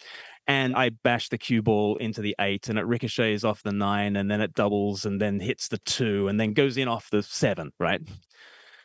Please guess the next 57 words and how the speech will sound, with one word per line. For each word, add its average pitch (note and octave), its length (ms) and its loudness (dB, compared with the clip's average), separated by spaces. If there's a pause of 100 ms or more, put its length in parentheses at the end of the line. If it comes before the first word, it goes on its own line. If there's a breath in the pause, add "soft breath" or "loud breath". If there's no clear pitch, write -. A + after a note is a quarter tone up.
What E3+ 160 2
do D3+ 60 4
you C#3+ 60 4
call D#3 260 2
that? C3 200 0
You B2+ 60 -4
call D3 140 2
that B2 120 4
a A#2 60 0
fluke, - 500 0 (220)
right? E2+ 220 0 (340)
But C#3+ 100 4
if A#3 160 2
I C3+ 100 2
tell C#4+ 480 4
you, E2+ 440 -6 (260)
"Right, B2 240 2
I'm D3 140 2
gonna C#3+ 160 4
bash D#3 360 0
the E3 80 -4
cue D#3 240 2
ball A#2+ 300 4
into D3+ 240 2
the C3+ 80 4
nine G2+ 340 0
and A#2+ 160 0
it's A2 100 -4
gonna C#3 160 2
go E3 120 2
into E3+ 140 -2
the D3 140 0
eight A2+ 180 0
and G#2 120 -6
it's G#2+ 80 -6
gonna C3 180 2
double B2+ 260 2
up B2 120 0
and B2+ 100 -2
down G#2+ 280 0
and G#2 80 0
it's G#2+ 120 -4
gonna B2+ 200 2
get, B2+ 200 -4
and C#3 120 0
it's C#3 80 0
gonna D#3 160 4
go D3+ 120 2
in C#3+ 80 2
off C3+ 180 0
the C#3 80 -2
two." - 140 -2
If E3 120 0
I D3+ 80 2
call A3+ 500 2
the F#3+ 80 2
shot - 600 -2